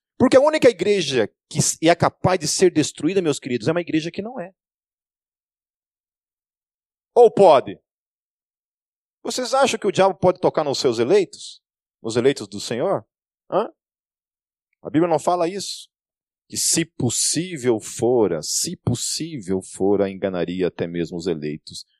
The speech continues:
Mas os eleitos não podem ser enganados. Amém? Amém?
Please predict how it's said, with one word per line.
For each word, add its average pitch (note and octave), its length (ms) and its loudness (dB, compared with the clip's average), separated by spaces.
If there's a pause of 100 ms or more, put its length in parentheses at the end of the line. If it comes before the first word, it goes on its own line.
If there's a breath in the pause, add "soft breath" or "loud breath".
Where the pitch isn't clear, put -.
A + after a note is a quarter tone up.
(140)
Mas F2 160 -8
os F#2 140 -6
eleitos F#2+ 440 -4
não G2+ 140 -12
podem F2 420 -6
ser D#2 300 -10
enganados. D2 680 -18
Amém? F2 600 -10 (1800)
Amém? G2 640 -4